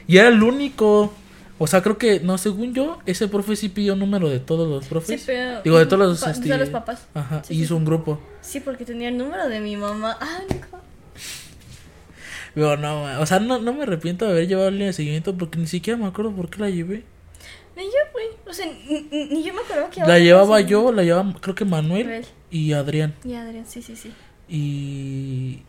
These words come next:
Speaker 1: y la que más me costaba, la de... ¿te acuerdas de la Sisi? De la de español.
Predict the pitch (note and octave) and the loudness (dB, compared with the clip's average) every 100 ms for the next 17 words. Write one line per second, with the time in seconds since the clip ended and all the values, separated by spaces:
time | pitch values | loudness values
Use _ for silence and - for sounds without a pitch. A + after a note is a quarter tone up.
0 | - D3+ D3 C#3 C#3+ D3+ F#3+ G3 D3+ - | -4 -2 -2 -4 -6 -4 -4 -4 -8 -4
1 | E3 F#3 D#3 C#3+ C#3 C3 C#3 C3+ F#3 F3+ | -2 0 -2 -2 -4 -4 -4 0 2 2
2 | C#3 C3 D#3+ G3 C#4 - D#3 D3+ C#3+ C3+ | 0 -2 -4 -6 -12 -8 -4 -2 -4 -6
3 | C#3+ D3 G3+ | -6 -4 -6